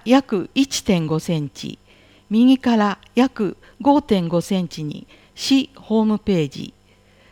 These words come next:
約三点五センチに市Twitter、約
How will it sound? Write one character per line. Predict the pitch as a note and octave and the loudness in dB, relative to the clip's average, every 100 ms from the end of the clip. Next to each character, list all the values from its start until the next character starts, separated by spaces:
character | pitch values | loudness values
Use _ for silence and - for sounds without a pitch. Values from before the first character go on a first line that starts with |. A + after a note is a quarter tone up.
| _ G3+ | _ 2
約 | B3 - F#3 - - | 2 2 -4 -6 -12
三 | - C#4 D4 C#4 | -2 2 4 2
点 | G#3+ F3 | 0 0
五 | E3 | -2
セ | E3 G#3+ | 0 0
ン | F3+ | 0
チ | - D3+ | -4 -8
に | C#3+ - _ _ _ | -8 -10 _ _ _
市 | - B3 A#3 _ | -2 -2 -2 _
Twitter、 | - G#3 G3+ _ - E3+ D#3 - _ _ _ _ | -4 -4 -4 _ -4 -2 -4 -8 _ _ _ _
約 | A3+ B3 - F3+ | 0 0 0 -6